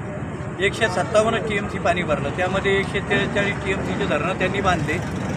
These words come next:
आणि एकशे त्रेचाळीस टीएमसीचे धरणं बांधल्याच्यानंतर या ठिकाणी फक्त चौदा टीएमसी पाणी शिल्लक राहिलं आणि म्हणून समन्यायी पाणी वाटपाचा कायदा झाला,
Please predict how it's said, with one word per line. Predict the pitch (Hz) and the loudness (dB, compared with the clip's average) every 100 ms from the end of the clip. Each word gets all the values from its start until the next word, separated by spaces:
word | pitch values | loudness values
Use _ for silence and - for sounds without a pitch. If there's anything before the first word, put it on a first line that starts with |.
| - - - 147 | -2 -2 0 0
आणि | 190 196 | 4 4
एकशे | 196 220 | 4 2
त्रेचाळीस | - 208 214 214 - | 2 2 4 2 2
टीएमसीचे | 202 208 - 220 208 | 0 0 0 0 2
धरणं | 175 - 196 | 2 2 4
बांधल्याच्यानंतर | 190 196 190 190 190 185 196 - - - - - 190 - | 4 6 4 4 4 4 6 6 4 4 2 4 2 4
या | 190 | 6
ठिकाणी | 214 185 190 185 | 6 4 2 2
फक्त | 180 170 208 202 | 0 0 0 2
चौदा | 196 190 226 | 2 4 4
टीएमसी | - 196 - - | 4 0 0 0
पाणी | 170 - 156 | 2 2 0
शिल्लक | 170 160 160 | 2 2 2
राहिलं | 143 123 - - - - - - 147 | 0 0 -2 -2 -2 -2 -2 0 0
आणि | 190 | 2
म्हणून | 208 190 240 220 - - - - | 2 4 2 2 -2 -2 -2 2
समन्यायी | 190 202 220 226 | 2 4 4 4
पाणी | 226 202 208 | 4 4 4
वाटपाचा | 196 196 202 | 2 2 0
कायदा | 196 185 185 170 | 2 2 4 4
झाला, | 135 | 4